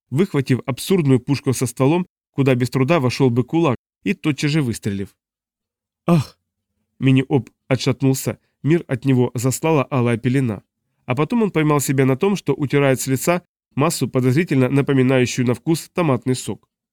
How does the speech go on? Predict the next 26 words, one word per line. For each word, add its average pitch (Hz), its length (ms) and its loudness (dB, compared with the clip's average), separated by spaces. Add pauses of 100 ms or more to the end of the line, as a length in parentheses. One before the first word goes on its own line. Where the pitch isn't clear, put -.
(140)
Пушка 202 260 -2
пальнула 131 400 2
то 135 140 0
ли 127 100 4
целым 123 360 0
овощем, 151 440 -2 (160)
то 190 100 2
ли 185 100 0
убедительной, 127 720 0 (180)
сочной 151 400 0
его 135 320 0
имитацией. 127 680 -4 (520)
Миником 127 380 2
вскочил 127 360 0
на 156 120 2
ноги 117 240 -2
и 131 140 -4
начал 123 300 0
разглагольствовать 127 760 -2
на 120 100 0
тему, 147 340 -2 (260)
что - 180 -2
процедура 139 480 0
становится 127 460 -2
слишком 127 380 -4
фривольной. 107 580 -4